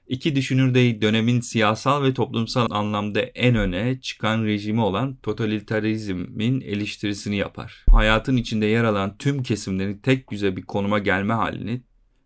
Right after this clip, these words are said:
totalitarizmin besleyebileceği en önemli kaynak olarak görürler.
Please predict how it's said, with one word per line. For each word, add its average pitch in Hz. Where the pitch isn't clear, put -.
totalitarizmin 110
besleyebileceği 101
en 113
önemli 107
kaynak 104
olarak 98
görürler. 95